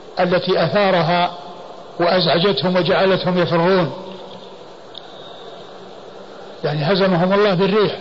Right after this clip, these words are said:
التي سلطها عليهم. و-، و-، أو أنه، أن الأحزاب المق-، المقصود الأحز-، الأحزاب المختلفة، يعني قبل، يعني، يعني نبينا وقبل، وقبل زمان نبي-، نبينا،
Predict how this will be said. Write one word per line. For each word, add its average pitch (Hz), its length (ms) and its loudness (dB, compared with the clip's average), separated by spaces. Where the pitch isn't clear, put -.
التي 170 280 0
سلطها 185 500 2
عليهم. 151 440 2
و-، 170 500 4
و-، 226 100 6
أو 220 400 4
أنه، 214 420 2
أن 214 280 2
الأحزاب 190 420 4
المق-، 214 240 0
المقصود 220 420 0
الأحز-، 202 280 2
الأحزاب 214 560 2
المختلفة، 202 600 2
يعني 170 340 2
قبل، 196 360 0
يعني، 175 380 2
يعني 180 440 2
نبينا 202 440 4
وقبل، 214 600 2
وقبل 208 680 2
زمان 190 360 2
نبي-، 196 540 2
نبينا، 180 440 2